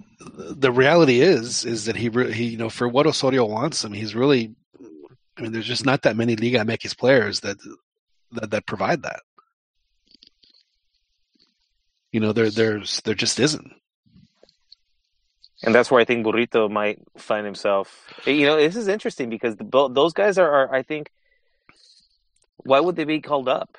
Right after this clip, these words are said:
Speaker 2: if they weren't actually being considered? 'Cause they're not, they're not players for the future, certainly not.
Speaker 1: Right.
Speaker 2: So y-, that tells me that they, that they, they still have a chance to maybe,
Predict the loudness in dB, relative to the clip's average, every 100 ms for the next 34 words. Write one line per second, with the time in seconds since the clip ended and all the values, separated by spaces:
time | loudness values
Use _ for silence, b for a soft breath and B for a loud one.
0 | -16 -14 -8 -6 -4 -6 -8 -8 -8 -8
1 | -8 -12 -8 -6 -6 -8 -14 _ _ _
2 | _ _ _ _ _ _ _ _ _ _
3 | _ -2 0 4 4 4 0 -2 -8 -4
4 | -2 -2 -4 -2 0 0 -6 -12 -6 -6
5 | -6 -8 -4 -4 -4 -8 -6 -6 -8 _
6 | _ _ -6 -4 -6 -10 _ _ _ -6
7 | 2 2 2 -4 -6 -2 -2 2 4 4
8 | 0 -4 -4 -2 -6 -4 -6 -4 -4 -4
9 | -4 0 0 2 0 0 0 0 -2 -8
10 | -6 -8 -6 -6 -6 -8